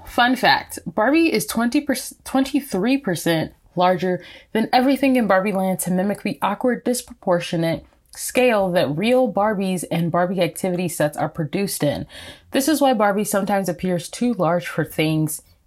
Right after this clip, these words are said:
in the movie. And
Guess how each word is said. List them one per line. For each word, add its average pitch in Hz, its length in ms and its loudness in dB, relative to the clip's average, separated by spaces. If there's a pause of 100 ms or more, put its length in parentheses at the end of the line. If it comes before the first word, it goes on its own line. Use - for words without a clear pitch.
(140)
in 156 280 0
the 151 100 0
movie. 151 600 0 (540)
And 165 640 2